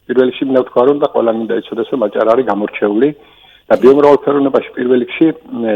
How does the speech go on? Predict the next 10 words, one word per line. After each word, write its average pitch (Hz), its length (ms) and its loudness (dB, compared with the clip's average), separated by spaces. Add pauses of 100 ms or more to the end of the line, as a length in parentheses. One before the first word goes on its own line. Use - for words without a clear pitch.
ჩვენ 135 280 2
აქცენტი 123 440 -2
უნდა 110 180 -2
გქონდეს, 131 440 0 (680)
ა, 113 80 -2 (140)
ადგილობრივი 120 640 2
ფლორის 110 320 -2
მრავალფეროვნებასთან 120 1000 0
და 160 100 -6
ჩვენს 139 320 0